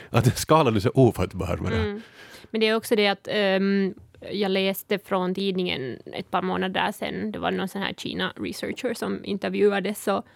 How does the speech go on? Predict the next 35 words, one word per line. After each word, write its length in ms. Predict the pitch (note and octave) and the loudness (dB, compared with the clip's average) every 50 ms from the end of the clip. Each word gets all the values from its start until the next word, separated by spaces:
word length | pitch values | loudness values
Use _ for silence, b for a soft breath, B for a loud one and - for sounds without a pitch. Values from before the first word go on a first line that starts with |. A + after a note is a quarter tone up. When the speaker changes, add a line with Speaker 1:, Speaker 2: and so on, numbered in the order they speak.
| b b b b b _ | b b b b b _
Speaker 2:
och, 260 | - A3 G#3 G3 G3 - - _ _ _ _ | 2 2 4 4 2 0 -4 _ _ _ _
och 140 | - - G#3+ | -2 0 0
där 440 | G3 - A3+ A3 A3 A3 G#3+ G#3+ A3 | 2 4 6 6 6 6 6 4 2
sa 260 | - - G3+ G3 G3 | 2 2 4 4 4
man 220 | G3 G3 G3 G3+ | 2 0 0 0
att, 380 | G3 G3 G3 - _ - - - _ _ _ _ _ _ _ - | 0 -2 -2 -4 _ -18 -18 -18 _ _ _ _ _ _ _ 0
eh, 340 | G#3+ G3 F#3+ F#3+ F#3+ F#3+ - - - | 2 4 4 4 4 4 2 -2 -6
Kina 420 | - - B3+ B3+ B3 A#3 G#3+ G3 - | -4 0 2 4 4 4 4 2 2
inte 320 | - A3+ G#3+ G#3 - A3 | 2 2 2 2 2 4
längre 300 | G#3+ G#3 G#3 F#3+ G3 E3+ | 4 4 4 4 2 0
behöver 640 | F3+ F#3 F#3+ F3 F#3 A3+ G#3 F#3+ - - - - | 0 0 0 2 2 4 4 4 2 2 0 -2
resten 400 | - - F#3+ - - - F#3 - | 0 -2 -4 -4 -6 -6 -6 -4
av 140 | C#3 - - | -4 -4 -2
världen 580 | - - - - B2 - - - - - B3 A3+ - _ _ | 0 0 0 0 0 -4 -6 -8 -8 -8 -8 -10 -12 _ _
och 100 | - G#3+ | 0 2
de 300 | F#3+ G#3 G3+ G3 G3 F3 - | 4 4 4 2 2 -2 -4
söker 540 | - - - A3+ G#3 G3+ G3 - F#3 - - | 0 4 6 6 6 4 2 -2 -4 -4 -2
inte 180 | F3+ F3+ F#3 F#3+ | -2 -4 -2 -2
längre 240 | F3+ F3+ F3 F3 F3 | -2 -2 -2 -4 -6
liksom 240 | - - - G3 F3 | -6 -6 -6 -6 -4
internationell 640 | F#3 F#3 G3+ F#3 F3+ - - - G3 F3+ F3+ - | -4 -4 -2 -4 -4 -4 -6 -6 -6 -4 -4 -6
liksom 360 | - - - - F#3 F3+ - - | -8 -8 -6 -4 -4 -4 -4 -6
acceptering, 840 | - - - - G3 - - - A3+ - E2+ F2+ - - - A#3+ G#3+ _ _ _ - | -6 -6 -6 -8 -8 -2 2 2 4 4 2 0 -8 -10 -10 -12 -14 _ _ _ -2
utan 360 | G3 F#3+ F#3 - F#3+ F#3+ F#3+ | -2 -2 0 0 0 0 2
de 200 | G3+ G3+ G3 F#3+ | 2 2 2 2
är 40 | F3+ | 2
liksom 280 | F#3 F#3 - - F#3+ | 2 0 0 -2 0
tillräckligt 460 | F#3+ G#3 G3+ G#3+ G3+ - - - G3 - | 2 2 2 2 0 0 -4 -10 -8 -4
starka 360 | - F3+ F#3 G3 - - F#3 | -2 -2 -2 -2 -4 -8 -6
för 80 | - | -6
att 100 | F#3+ - | -6 -6
de 120 | - F#3+ F#3+ | -6 -6 -8
ska 140 | - - G3 | -8 -10 -10
kunna 200 | - F3+ F3+ F3 | -6 -6 -4 -2
bara 280 | F3 E3+ E3+ F3 G3+ | -2 -2 -2 -2 -4